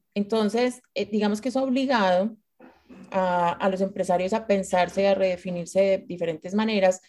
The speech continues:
y ha hecho que la base económica, eh, más en Estados Unidos que acá,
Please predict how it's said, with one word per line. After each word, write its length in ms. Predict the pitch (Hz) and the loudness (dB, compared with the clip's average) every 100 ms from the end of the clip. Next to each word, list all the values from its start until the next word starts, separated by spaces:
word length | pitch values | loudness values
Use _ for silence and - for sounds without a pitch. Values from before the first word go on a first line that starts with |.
| _ _ | _ _
y 120 | 226 247 | 0 2
ha 120 | 269 | 4
hecho 400 | 233 214 208 202 - | 2 0 -4 -4 -2
que 160 | - 208 | 4 6
la 160 | 202 | 6
base 460 | 202 214 208 - 240 | 6 4 2 -2 -4
económica, 960 | 247 202 196 202 190 190 - 214 220 - _ _ _ - | -2 0 0 0 -2 -8 -4 -4 -4 -10 _ _ _ -2
eh, 260 | 196 - - - - | -2 -2 -14 -18 -2
más 280 | 226 240 240 | 0 2 2
en 100 | 294 | 0
Estados 260 | 285 226 | 0 0
Unidos 220 | 240 226 214 | 0 -2 -4
que 100 | 254 | -4
acá, 340 | 254 208 | -2 -2